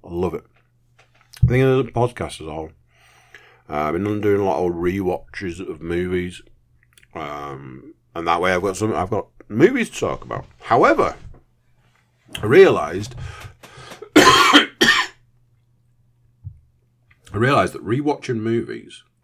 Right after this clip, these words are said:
and talking about them probably doesn't work when I'll have watched them re-, previously and talked about them then. So I'm thinking of revamping the podcast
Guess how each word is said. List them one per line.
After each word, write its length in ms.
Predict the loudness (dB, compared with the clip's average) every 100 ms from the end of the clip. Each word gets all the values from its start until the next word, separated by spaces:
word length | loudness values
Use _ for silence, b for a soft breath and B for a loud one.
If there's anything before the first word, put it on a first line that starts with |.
| _ _ _ _ b b b b b b b b b b
and 140 | -4
talking 340 | 0 0 0 -6
about 300 | -6 -10 -12
them 300 | -16 -18 _ _ _ _ _ _ _ _ _ _ _ _ _ -12
probably 460 | 4 6 6 2
doesn't 440 | 0 -2 -2 -10 -6
work 640 | -4 -4 -10 -14 _ -20 _ _ _ _ _ _ _ _
when 260 | -6 -4 -2
I'll 140 | -4
have 120 | -4
watched 320 | -6 -8 -8 -12
them 180 | -10
re-, 220 | -8 -10 -6
previously 600 | -4 -2 -4 -12 -12 -14
and 100 | -12
talked 300 | -12 -12 -12
about 240 | -14 -12
them 160 | -12 -10
then. 240 | -8 -10 _ _ _ _ _ _ _ _ _ _ _ _ _ _ _ _ _ -20 B B B B B B B B B B
So 160 | 0 2
I'm 100 | 4
thinking 260 | 2 2
of 80 | 0
revamping 760 | 2 0 0 2 2 0 -4 -12
the 80 | -12
podcast 680 | -10 -10 -10 -16 -16 -20